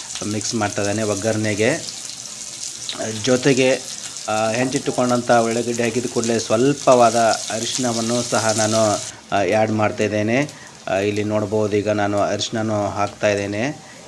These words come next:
ಈಗ ಅರಿಶಿಣ ಸ್ವಲ್ಪ ಆದ ಕೂಡಲೇ, ಸ್ವಲ್ಪ ಫ್ರೈ ಆದ ಕೂಡಲೇ ಈ ಒಗ್ಗರಣೆಗೆ ನಾನು ಹೆಚ್ಚಿಟ್ಟುಕೊಂಡಂತಹ ಈ ಕುಶುಬಿ, ಆ, ಸೊಪ್ಪನ್ನು ನಾನು ಈಗ ಇದಕ್ಕೆ ಒಗ್ಗರಣೆಯನ್ನು ಕೊಡ್ತಾ ಇದ್ದೇನೆ. ನೋಡ್ತಾ ಇರ್ಬೋದು ನೀವು ಇಲ್ಲೀಗ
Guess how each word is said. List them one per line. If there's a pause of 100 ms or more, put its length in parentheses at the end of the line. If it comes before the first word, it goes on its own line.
(180)
ಈಗ
ಅರಿಶಿಣ
ಸ್ವಲ್ಪ
ಆದ
ಕೂಡಲೇ,
ಸ್ವಲ್ಪ
ಫ್ರೈ
ಆದ
ಕೂಡಲೇ
ಈ
ಒಗ್ಗರಣೆಗೆ
ನಾನು (340)
ಹೆಚ್ಚಿಟ್ಟುಕೊಂಡಂತಹ (760)
ಈ (140)
ಕುಶುಬಿ, (160)
ಆ,
ಸೊಪ್ಪನ್ನು
ನಾನು
ಈಗ (640)
ಇದಕ್ಕೆ (200)
ಒಗ್ಗರಣೆಯನ್ನು
ಕೊಡ್ತಾ
ಇದ್ದೇನೆ.
ನೋಡ್ತಾ
ಇರ್ಬೋದು
ನೀವು
ಇಲ್ಲೀಗ